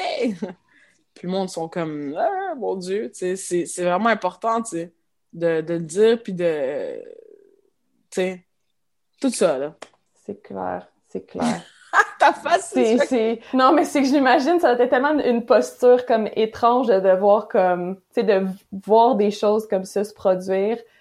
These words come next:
Speaker 2: puis d'être comme, en fait, je me, je me, je me dis, est-ce, ça devrait être le cas de, de tout le monde, en fait, de dire comme, «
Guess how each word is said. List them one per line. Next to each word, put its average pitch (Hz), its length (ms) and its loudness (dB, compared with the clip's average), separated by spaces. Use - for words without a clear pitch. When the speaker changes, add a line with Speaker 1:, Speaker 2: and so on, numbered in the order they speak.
Speaker 2:
puis 214 160 -6
d'être 185 320 2
comme, 185 400 0
en 180 100 4
fait, 247 200 2
je - 20 -4
me, 233 140 0
je 208 120 -6
me, 202 200 -2
je 190 100 -10
me 196 140 0
dis, 202 280 -2
est-ce, - 440 -6
ça 190 140 -2
devrait 190 220 0
être 190 100 -4
le 196 100 0
cas 214 220 -2
de, 185 180 -4
de 185 160 -4
tout 202 180 -4
le 185 80 -2
monde, 208 220 0
en 175 100 -2
fait, 190 140 -2
de 185 160 -4
dire 185 260 -6
comme, « 165 260 -4